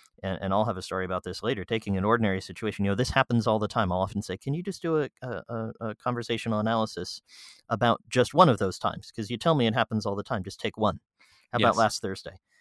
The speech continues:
Speaker 1: And, and when you can get to an analysis of that, whether it's the, the four R's technique and the two columns, or it's, uh, this technique about a story, when you can concentrate on an example, you'll, you'll often find there are a lot of emotions that can come out of it.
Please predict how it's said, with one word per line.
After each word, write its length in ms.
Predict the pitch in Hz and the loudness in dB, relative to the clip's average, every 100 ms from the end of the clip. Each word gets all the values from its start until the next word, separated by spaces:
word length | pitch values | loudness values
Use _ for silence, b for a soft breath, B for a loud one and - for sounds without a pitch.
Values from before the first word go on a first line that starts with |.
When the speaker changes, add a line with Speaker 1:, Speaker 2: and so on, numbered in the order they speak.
| b b _ | b b _
Speaker 1:
And, 160 | 98 - | -6 -2
and 200 | 104 104 | -2 0
when 240 | 120 113 110 | 2 2 2
you 140 | 101 | 2
can 220 | 98 98 | -2 -4
get 260 | 92 117 - - | 0 0 0 -4
to 220 | 113 101 | -4 -2
an 100 | 95 | -2
analysis 840 | 98 107 110 101 - 90 - - - | 2 4 4 2 -2 -8 -8 -10 -8
of 160 | 90 | -6
that, 180 | 90 87 | -4 -4
whether 260 | 95 90 87 | -4 -4 -6
it's 280 | 85 - - | -8 -12 -10
the, 200 | 87 85 - - | -10 -10 -10 -10
the 140 | 87 - _ | -10 -12 _
four 180 | - 95 | -4 4
R's 220 | 117 123 | 6 6
technique 500 | - 113 - 104 98 | 2 -4 -2 -4 -4
and 160 | - 90 | -10 -10
the 160 | 87 87 _ _ | -12 -14 _ _
two 100 | 110 | -14
columns, 540 | - 120 117 104 98 | 2 4 4 2 -2
or 280 | - 95 90 | -4 -6 -4
it's, 340 | 90 90 - - | -8 -12 -14 -12
uh, 160 | 90 90 | -10 -8
this 200 | 92 95 | -8 -10
technique 340 | - - 98 - | -8 -8 -8 -10
about 220 | 90 87 | -8 -8
a 40 | |
story, 460 | 85 - 147 107 87 B B B B B _ - _ | -8 -2 0 0 -2 B B B B B _ -20 _
when 220 | 98 95 | -2 0
you 100 | 95 | 0
can 160 | 104 95 | 0 2
concentrate 540 | 113 107 98 107 98 | 2 2 0 0 -2
on 220 | 90 90 | -2 -4
an 80 | 87 | -6
example, 720 | 87 - 117 110 85 90 104 - | -8 -4 -2 -2 -2 -2 -4 -8
you'll, 240 | 98 92 - | -6 -6 -4
you'll 160 | 98 | -6
often 340 | 87 98 - 92 | -2 -2 -2 -2
find 260 | - 90 | 0 -2
there 120 | 90 87 | -2 -4
are 40 | |
a 60 | 92 | 0
lot 200 | 95 92 | 0 0
of 60 | |
emotions 460 | 90 92 92 - 82 | -2 -4 -6 -8 -12
that 120 | - | -12
can 120 | 90 | -12
come 140 | 87 87 | -10 -8
out 160 | 85 | -8
of 60 | |
it. 60 | 82 | -10